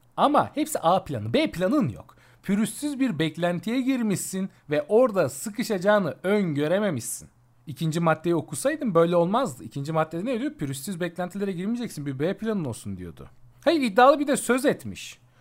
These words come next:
"Uyuşturucu bağımlısının giremeyeceği yer yok." Aman ne güzel, aman ne manşetlik bir cümle. Fakat sıkıntı şu, bağımlının çıkabileceği bir yer de yok.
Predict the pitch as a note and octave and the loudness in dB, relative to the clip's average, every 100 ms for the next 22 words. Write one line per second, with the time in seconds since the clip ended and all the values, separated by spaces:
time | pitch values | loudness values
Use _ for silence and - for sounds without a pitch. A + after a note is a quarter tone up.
0 | _ - G3+ A3+ A3+ B3 A#3+ A#3+ B3+ B3+ | _ -6 0 2 0 -4 -2 0 4 6
1 | A#3 G#3 F#3 F#3 F3 C#3+ G3+ C4+ B3+ F#3 | 6 2 -2 -2 -2 -2 0 0 0 0
2 | A#3 A3+ F#3+ G3+ F#3+ F3 B2+ - - _ | 0 2 6 6 6 2 -2 -4 -20 _
3 | _ - A3 D#3+ C#3 A#2 G#2+ F2+ D#2 E2+ | _ -4 0 0 0 -4 -6 -10 -16 -6
4 | D#3 A3+ A#3+ D3+ C#3+ A#3 A3+ E3 - C#3 | 2 4 4 4 0 2 2 2 -2 -4
5 | B2+ A2+ A2+ G2 G2 E2+ D#2+ - - - | -6 -8 -8 -8 -12 -14 -16 -20 -20 -20
6 | - G3+ A3+ G#3+ - C#3+ D#3+ C#3+ - C#3 | 2 2 4 0 -2 -6 -4 -4 -2 -2
7 | B2+ - - - C3+ D#3+ F#3+ G3+ A#3 G#3+ | -4 -12 -20 -2 2 4 4 2 2 0
8 | - - F3+ F#3 F#3+ F3+ A3+ D#3 G3+ E3+ | -4 2 2 4 0 2 2 2 2 4
9 | E3+ A3 A3 E3+ G2 - | 6 6 6 2 0 -8